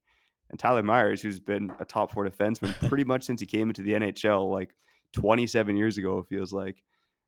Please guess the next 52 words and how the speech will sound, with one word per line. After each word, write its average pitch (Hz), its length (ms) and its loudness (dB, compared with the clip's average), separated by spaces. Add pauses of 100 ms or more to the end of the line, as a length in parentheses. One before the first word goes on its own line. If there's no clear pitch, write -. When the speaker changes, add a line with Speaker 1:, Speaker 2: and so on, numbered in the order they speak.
Speaker 1:
You 95 60 -6
know, 95 60 -2
now 107 220 2
he's 131 160 0
going 107 260 -2
like, 92 200 -4 (120)
"Oh, 120 100 -10
shoot, - 460 -8
am 147 100 -10
I, 196 280 -6
am 160 100 -6
I, 156 120 -2
like, 143 440 -4 (180)
do - 80 -4
I 180 40 0
even 240 160 -4
have 123 100 -2
a 90 60 -4
roster - 340 0
spot 214 260 -4
next 208 200 -6
season?" 220 420 -6
Speaker 2:
<laughs> - 40 -20 (560)
Speaker 1:
I 113 60 -4
mean, 113 120 4
based 151 240 8
on 143 60 6
the 143 40 6
Speaker 2:
Oh, 113 160 8
dude. 117 100 0
Speaker 1:
contract, 113 300 4
you - 120 -6
know, 98 100 0
he's 101 180 -4
probably 117 280 4
gonna 117 80 0
play 107 160 2
for - 120 -10
the 104 100 -4
Canucks. 98 340 -4
He's - 80 -10
probably 104 280 0
gonna 107 80 -2
play 98 160 -2
for 95 120 -10
the - 80 -12
Canucks 92 320 -8
in 92 40 -10
the 90 60 -10
third 95 240 -4
pairing 95 240 -4
role, 95 320 -4